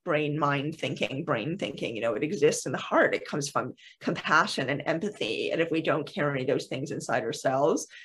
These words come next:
then we're going to continue seeing separateness and division and conflict and creating it, and, um, and not seeing the earth as being one and the same as us, you know, an organism that exists in symbiosis with our own organism,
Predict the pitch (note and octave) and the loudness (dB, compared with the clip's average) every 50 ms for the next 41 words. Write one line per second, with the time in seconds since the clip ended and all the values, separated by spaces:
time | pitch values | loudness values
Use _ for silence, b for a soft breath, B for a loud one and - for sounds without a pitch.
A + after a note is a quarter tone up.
0 | B B - G3+ G#3+ F#3 F#3+ G3 G#3 G3 F3+ F3+ - G3+ G#3 - G3 F#3+ - - | B B 2 2 4 4 4 4 4 4 4 4 4 2 0 0 -2 -2 -2 -2
1 | F#3+ F#3 F3 D#3+ E3 E3 - F3+ D#3+ D3 C#3+ - - - C#3+ C#3+ - C3 A2+ C3+ | 0 0 0 0 0 0 2 2 2 2 2 2 4 4 4 4 4 2 2 2
2 | D3+ D3 - - - E3 E3 C#3 D3 C#3+ C3+ C3 C3+ D3 - C3 C#3 C#3 C3+ C#3+ | 2 2 2 2 0 0 2 4 4 4 2 2 0 0 0 0 0 0 -2 -2
3 | D3 D3+ D#3 b b b b b _ _ - - F3+ D#3 D3 D3 F#3+ F3 D3+ D3 | -2 -4 -4 b b b b b _ _ -2 2 4 4 4 4 6 6 6 6
4 | - - E3 E3 - - E3 D#3 D3+ D#3+ F3+ F3+ G3 F#3+ D3 A2+ G#2+ G#2 - - | 4 2 0 -2 -2 -2 0 0 0 0 0 0 0 0 2 2 2 2 2 0
5 | - D#3+ D#3+ D3+ C#3+ C#3 D3 - - D#3+ D3 D3 D3+ D3+ D#3 D#3+ - - F#3 G3 | 0 0 0 0 0 -2 0 2 2 2 4 2 0 0 -2 -2 -2 0 0 2
6 | E3+ E3+ E3+ D#3 - - - F#3 F#3+ F#3+ F3 E3+ - - D#3+ E3+ - - - D3+ | 4 4 4 4 2 0 0 -2 0 0 0 0 2 4 4 4 4 4 2 0
7 | - - D3 C#3+ D#3 D#3 D#3 D3+ D3+ D3+ D#3+ E3 E3+ - - - D#3+ D3+ D3 D3 | 2 2 0 0 0 0 2 2 2 2 2 0 0 -2 -2 -2 -2 0 0 0
8 | - - G#2+ D3+ - D#3 - G2 - - - - - E3 D#3 C3 C#3 D3 - - | 0 0 0 -2 0 0 0 0 0 -2 -4 -4 -2 -2 0 0 0 0 2 2
9 | E3 E3 D#3+ D#3 D#3+ D#3 D#3+ - C#3+ D3 D3+ D3 C3+ C3 D#3 D3+ - - G#3 G#3 | 2 2 2 2 0 2 2 2 0 2 2 2 2 2 0 -4 -2 0 0 0
10 | G3+ G#3 - E3+ D3+ C#3+ - C3+ D3+ D3+ B2+ C3+ C3 C#3+ - - C#3+ - - D3+ | 0 0 -4 -6 -4 -4 -4 -2 0 0 2 2 2 2 0 0 -2 0 0 -2
11 | C#3+ D3 D3+ D3 - - A#2 D3 D#3 F3+ E3 A#2 C3+ C3 C3 - A#2+ - - - | 0 2 2 4 4 4 2 2 2 0 0 -2 -2 -2 -2 -4 -4 -6 -8 -10
12 | - - | -12 -8